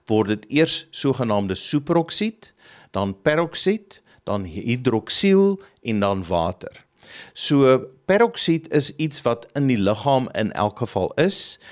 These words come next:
maar dit is nog steeds 'n sogenaamde suurstofradikaal. Effek daarvan is dat net soos in die geval van ozon, dit wel 'n effek sal hê op byvoorbeeld selle of bakterieë of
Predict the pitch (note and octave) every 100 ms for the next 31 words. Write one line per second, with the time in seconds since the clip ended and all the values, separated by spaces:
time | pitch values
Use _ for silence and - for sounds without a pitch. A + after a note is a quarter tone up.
0 | - - F#2 G#2 A#2 A2+ A#2 - - C3+
1 | B2+ - D#3 F#3+ - - A2+ A2 C3+ B2+
2 | B2+ A2 A2+ G#2 - C3 B2 B2 G2+ G2+
3 | G2 G2+ - C#3+ F#2+ D2+ - _ _ -
4 | - - - _ - B2 - - A#3 -
5 | E3+ B2 - F#2+ - F#2+ G2+ - G#2+ G#2+
6 | G#2 G#2+ - G3 E3 F#3 D#3 D3+ C#3+ C3
7 | - B2 A2 - - A2 F#2 G#2 D#3 -
8 | - - A#2+ A#2 G2+ - - G#2+ F2+ G2
9 | G#2+ B2+ C3 - - G#2 G2+ G2+ G2+ _
10 | - A#2+ - D#3+ D#3 - C3+ A2 E2+ F#2
11 | G#2 A2 - A2 F2 G2+ - - - B2+
12 | A2 A2+ - - A#2+ A#2 A#2 A2+ - A#2
13 | _ - A2 A2 A2+ A2 A2+ A2+ - A2
14 | G#2